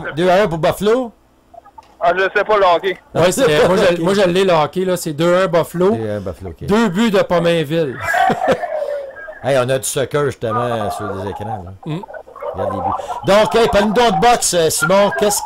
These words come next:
Speaker 2: qu'est-ce qu'il y a eu et qu'est-ce qui s'en vient ?
Speaker 1: Euh, on a eu une bonne nouvelle, euh, hier.
Speaker 2: Oui.
Speaker 1: Euh,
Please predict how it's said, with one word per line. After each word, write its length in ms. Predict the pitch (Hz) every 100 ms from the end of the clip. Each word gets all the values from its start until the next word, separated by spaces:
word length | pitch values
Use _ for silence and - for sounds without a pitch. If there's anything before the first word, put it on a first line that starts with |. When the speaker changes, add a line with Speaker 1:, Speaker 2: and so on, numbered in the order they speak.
| -
Speaker 2:
qu'est-ce 180 | 226 -
qu'il 120 | 220
y 20 |
a 60 | 208
eu 80 | 233
et 80 | 196
qu'est-ce 180 | 214 -
qui 80 | -
s'en 160 | 185
vient ? 260 | 185 196 185 - - - 932 960 - 855 - - -
Speaker 1:
Euh, 460 | 185 185 180 175 165 160 - - - - - 156
on 160 | 180
a 60 | 208
eu 100 | 240
une 100 | 233
bonne 180 | 240 240
nouvelle, 360 | 233 233 254 240
euh, 120 | 214 208
hier. 280 | 202 233 311 _ _ -
Speaker 2:
Oui. 360 | 110 147 196 - _ _ _ _ _ - 196
Speaker 1:
Euh, 140 | 185